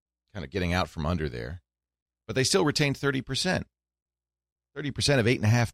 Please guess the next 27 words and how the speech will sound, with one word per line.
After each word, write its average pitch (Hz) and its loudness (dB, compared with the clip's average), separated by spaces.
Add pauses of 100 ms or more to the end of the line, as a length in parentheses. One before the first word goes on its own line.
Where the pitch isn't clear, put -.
billion 120 4
dollars - -2 (100)
<laughs> - -4 (1600)
is 107 2
more 156 6
than 127 4
one 117 4
point 107 2
seven 151 2
billion. 90 2
Yes, 98 2
indeed. 95 0
They 98 6
actually 101 2
made 87 4
some - -2
pretty 101 0
good 87 0
money. 120 2
They 113 0
made 104 4
some, 62 -2 (220)
some 73 0
bucks 147 2
on 55 0
that 50 -10
purchase. - -16